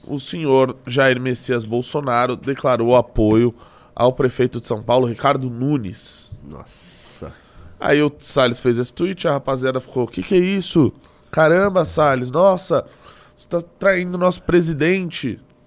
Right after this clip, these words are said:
Speaker 2: É, tem o pessoal zoando também,
Speaker 1: É,
Speaker 2: claro.
Speaker 1: o Alan dos Panos sempre.
Speaker 2: Ah, lá, o
Speaker 1: Né, o
Speaker 2: casca
Speaker 1: pessoal
Speaker 2: grossa.
Speaker 1: falando que o, que o negócio não é quem com os porcos anda farelo come, é, na verdade come, aí põe o vi-, a, a fala do Bolsonaro lá.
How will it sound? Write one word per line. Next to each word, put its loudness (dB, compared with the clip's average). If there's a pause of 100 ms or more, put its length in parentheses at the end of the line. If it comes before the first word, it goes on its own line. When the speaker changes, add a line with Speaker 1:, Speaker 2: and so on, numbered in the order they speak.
(140)
Speaker 2:
É, -6
tem -8
o -10
pessoal 0
zoando 2
também, -2
Speaker 1:
É, 2
Speaker 2:
claro. 4
Speaker 1:
o 6
Alan 4
dos -8
Panos 2
sempre. -2 (420)
Speaker 2:
Ah, 0
lá, -2
o -10
Speaker 1:
Né, -2
o -6
Speaker 2:
casca 0
Speaker 1:
pessoal 2
Speaker 2:
grossa. 4
Speaker 1:
falando 2
que -2
o, 0 (180)
que -4
o 0
negócio 0
não -2
é 0
quem -8
com -18
os -16
porcos -2
anda -2
farelo 2
come, 0
é, -2 (1200)
na -16
verdade -4
come, -2 (680)
aí -2
põe 0
o 2
vi-, 2
a, 2
a -2
fala -2
do -4
Bolsonaro -4
lá. -6